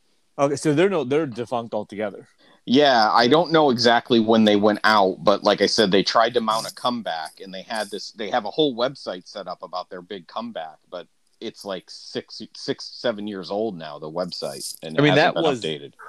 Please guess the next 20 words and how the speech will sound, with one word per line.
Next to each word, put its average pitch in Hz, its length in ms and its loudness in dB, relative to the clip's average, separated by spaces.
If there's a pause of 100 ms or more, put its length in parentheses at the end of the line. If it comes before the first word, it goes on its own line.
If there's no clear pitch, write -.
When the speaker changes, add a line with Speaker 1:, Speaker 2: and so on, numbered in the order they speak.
(340)
Speaker 1:
the 160 240 0
company 143 380 -2
back 107 280 -2
in 104 80 -12
the 98 60 -10
nineties. 104 500 -10 (640)
Speaker 2:
That's 165 260 4
the 151 80 0
thing 175 260 4
too, 180 340 4
is, 104 220 -6
like, 107 300 -4 (420)
i-, 123 280 -4
if 117 240 -6
manga 147 360 -2
was 123 200 -6
putting 110 340 -8
out 95 300 -10 (1040)
an 107 140 -10
anime, 92 540 -10